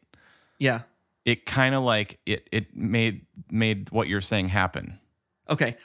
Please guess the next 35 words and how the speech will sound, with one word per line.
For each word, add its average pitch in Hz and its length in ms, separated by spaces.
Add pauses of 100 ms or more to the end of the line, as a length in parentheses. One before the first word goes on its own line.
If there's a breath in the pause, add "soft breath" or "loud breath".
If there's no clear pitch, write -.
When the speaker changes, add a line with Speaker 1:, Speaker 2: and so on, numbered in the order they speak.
(180 loud breath)
Speaker 1:
Yeah, 120 200
I, 135 220
I 147 120
appreciate 165 580
this 156 120
stricken 147 320
from 131 180
the 123 80
record 123 340
because 139 460
I 117 80
have 127 260
so 123 260
much - 420 (540 soft breath)
detestation 135 1080 (340 soft breath)
about 120 320
some 127 160
of 127 60
the 131 60
stuff 127 300
that 131 140
he's 127 280
made. 131 400 (400 soft breath)
Speaker 2:
Okay. - 240
Speaker 1:
I 131 100
cannot, 151 720 (200)
I 131 60
cannot 160 460
bring 151 200
that 123 160
into 123 240
the 113 100
verdict. 104 540
Speaker 2:
Okay. 95 320 (160)
So 131 160